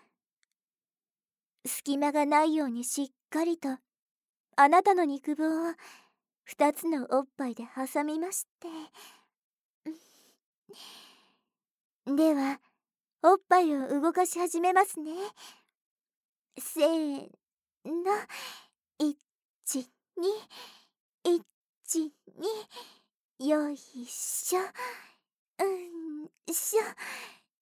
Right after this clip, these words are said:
ょ。やっぱり、ぬるぬるしてて、滑りがいいですね。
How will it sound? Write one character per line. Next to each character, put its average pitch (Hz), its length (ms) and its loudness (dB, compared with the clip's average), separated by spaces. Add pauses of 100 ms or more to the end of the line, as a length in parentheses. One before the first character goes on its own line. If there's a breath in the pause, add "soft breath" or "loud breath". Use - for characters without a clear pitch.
ょ。 277 80 0
や 285 140 4
っ 294 60 -6 (120)
ぱ 269 120 10
り、 277 280 0 (1200 loud breath)
ぬ 320 140 0
る 339 140 2
ぬ 349 100 2
る 285 140 -4
し - 120 -6
て 320 140 -4
て、 - 240 -8 (1200 loud breath)
滑 302 240 2
り 370 120 4
が 311 300 -2
い 330 400 -2
い 370 40 4
で 453 120 8
す - 120 -12
ね。 - 220 -6